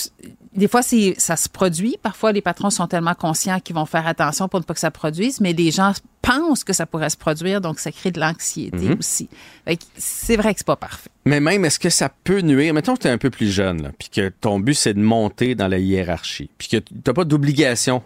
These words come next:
Speaker 2: d'aller au bureau, fait que toi, tu y vas jamais ou une, une fois par mois, là, tu sais, juste pour dire que tu vas au bureau, versus quelqu'un qui va y aller un peu plus souvent, qui va croiser le patron,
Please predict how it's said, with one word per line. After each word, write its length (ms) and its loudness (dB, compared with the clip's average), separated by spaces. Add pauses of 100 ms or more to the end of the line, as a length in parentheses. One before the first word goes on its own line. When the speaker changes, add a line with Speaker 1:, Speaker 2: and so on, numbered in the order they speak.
Speaker 2:
d'aller 300 0
au 100 2
bureau, 300 2
fait 120 -4
que 60 -6
toi, 100 0
tu 140 -4
y 40 0
vas 160 2
jamais 480 -2
ou 200 -2
une, 180 -8
une 80 -6
fois 220 -6
par 200 -6
mois, 220 -6
là, 100 -6
tu 100 -8
sais, 80 -4
juste 220 -4
pour 140 -8
dire 180 -2
que 100 -4
tu 180 -8
vas 60 0
au 80 0
bureau, 280 0
versus 380 0
quelqu'un 340 0
qui 180 0
va 100 2
y 100 2
aller 140 0
un 60 -4
peu 120 -4
plus 160 -6
souvent, 340 -2 (400)
qui 140 -2
va 140 0
croiser 560 0
le 80 -2
patron, 520 -4